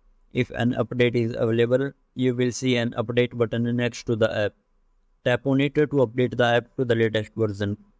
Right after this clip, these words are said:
Once updated, launch the app again. Fifth solution to fix this problem is, uh, uninstall and reinstall the Huckleberry app.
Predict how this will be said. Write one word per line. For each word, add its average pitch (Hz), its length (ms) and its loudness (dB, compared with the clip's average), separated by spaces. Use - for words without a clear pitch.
Once 123 360 0
updated, 123 680 0
launch 120 320 0
the 117 320 0
app 113 200 -2
again. 101 380 -2
Fifth 143 200 0
solution 139 460 0
to 139 80 0
fix - 240 -6
this - 160 -8
problem 127 420 0
is, 117 140 -4
uh, 120 140 0
uninstall 131 560 0
and 113 240 -2
reinstall 120 720 0
the 113 80 0
Huckleberry 113 580 -2
app. 98 160 -2